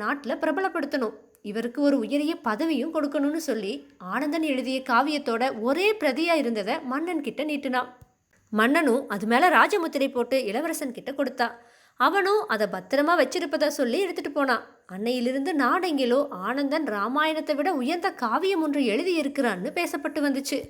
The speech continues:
ஆனா, அந்த காவியத்தை யாருமே படிச்சு பார்த்ததில்ல. அந்த காவியத்தோட ஒரே பிரதி இளவரசன் கிட்ட இருந்துச்சு. அதை படிச்சுட்டு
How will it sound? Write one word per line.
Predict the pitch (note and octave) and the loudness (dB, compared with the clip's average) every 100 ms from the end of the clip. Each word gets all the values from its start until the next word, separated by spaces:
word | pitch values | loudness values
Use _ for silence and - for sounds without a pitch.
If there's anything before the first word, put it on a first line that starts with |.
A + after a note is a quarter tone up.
| - _ _ _ - | -16 _ _ _ -6
ஆனா, | G#3 A#3 A#3 B3 | 2 4 4 4
அந்த | G#3+ G#3 | 2 -2
காவியத்தை | G3+ G#3+ B3 D4+ C#4 E4+ A#3+ | 0 4 4 4 0 0 0
யாருமே | A3 D#4+ E4 B3 E4+ | 4 4 4 -2 2
படிச்சு | D#4 D4+ E4+ | 0 0 0
பார்த்ததில்ல. | D4 C#4+ A#3+ B3 B3 B3 - - | 0 0 -2 4 4 4 -14 -6
அந்த | F#4 F4 F#4 | -2 0 0
காவியத்தோட | D4+ C#4 F#4 G4+ E4+ D#4+ C#4 | 4 4 4 0 0 0 0
ஒரே | G#3 B3+ F4+ | 0 0 -2
பிரதி | D#4+ A3 D4+ - | 0 -2 -2 -4
இளவரசன் | B3 F4+ F#4+ F4+ C#4 | -2 0 0 -2 -4
கிட்ட | - E4 | -4 -4
இருந்துச்சு. | E4 C#4+ C#4+ B3 - - - _ _ _ | -2 -2 -2 -2 -4 -14 -20 _ _ _
அதை | A3+ B3+ C4 | 0 2 2
படிச்சுட்டு | G#3+ C#4 E4+ | 0 0 -2